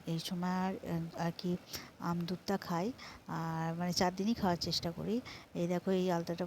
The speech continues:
পরবো। তা আলতা এখন বাড়ন্ত হয়ে আছে, আর এটা বার করব। আর এই কাপটায় পরি বলে এই কাপটাতে এরকমই দাগ হয়ে থাকে। আর, আহ, তোমার আলতাটা পরে নিয়েছি। চলো, বাবা মা পরে নিয়ে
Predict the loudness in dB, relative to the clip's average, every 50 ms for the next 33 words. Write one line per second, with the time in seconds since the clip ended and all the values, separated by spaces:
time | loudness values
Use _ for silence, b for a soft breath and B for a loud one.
0 | -4 -4 -4 -2 0 2 4 4 2 2 B B B B -16 -10 -4 -2 0 2
1 | 2 4 2 2 2 0 -4 -6 -4 -2 -2 -2 0 0 -2 0 0 -2 0 0
2 | 0 0 0 -2 -2 -2 -2 0 0 2 2 0 0 0 -2 -2 -2 -4 -4 -6
3 | -4 -4 -4 -4 -4 -4 -4 -4 -2 -2 -4 -4 -4 -6 -4 -4 -4 -4 -2 -4
4 | -4 -4 B B B B B B B -4 -2 0 0 2 0 0 -2 -2 -2 -2
5 | -2 -2 -2 -2 0 0 0 0 0 0 2 2 4 4 4 2 2 0 -2 0
6 | -2 -2 0 2 2 4 4 4 2 2 0 -2 -2 0 0 0 0 0 0 0
7 | 0 0 0 0 0 -2 0 0 -2 -2 -2 B B B B B B B -6 -2
8 | 0 0 2 2 2 0 0 0 0 0 0 0 0 0 0 0 0 0 -2 -4
9 | -4 -4 -4 -2 0 0 0 0 0 -4 -8 -16 -20 -20 -20 -20 -20 -20 -20 -18
10 | -16 -16 -18 -18 -2 6 8 8 8 8 4 2 2 2 2 0 0 2 2 2
11 | 4 4 2 2 0 0 0 0 0 0 2 0 0 -2 -4 -10 -4 -2 0 2
12 | 2 2 0 0 B B B B B B -8 -2 -2 0 2 2 2 2 0 -2
13 | -2 -2 0 2 2 2 2 2 2 4 4 4 4